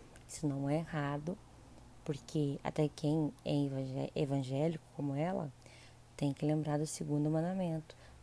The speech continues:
que Jesus Cristo resumiu os, os mandamentos, né? Resumiu para amar a Deus sobre todas as coisas e amar ao próximo como a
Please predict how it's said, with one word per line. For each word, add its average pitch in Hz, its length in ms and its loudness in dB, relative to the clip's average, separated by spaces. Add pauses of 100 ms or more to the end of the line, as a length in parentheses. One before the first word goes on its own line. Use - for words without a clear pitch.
que 147 160 0
Jesus 143 340 -2
Cristo - 340 0
resumiu 180 420 2
os, 139 120 -2 (120)
os 151 260 -2
mandamentos, 139 720 -2
né? 151 240 -2 (520)
Resumiu 147 580 4
para 147 320 -4 (480)
amar 143 240 2
a 165 60 6
Deus 185 280 0
sobre 160 180 0
todas 135 360 0
as 160 160 -2
coisas 180 480 -4 (480)
e 156 60 2
amar 143 440 4
ao 180 100 2
próximo 202 680 -2 (500)
como 165 420 6 (600)
a 175 140 2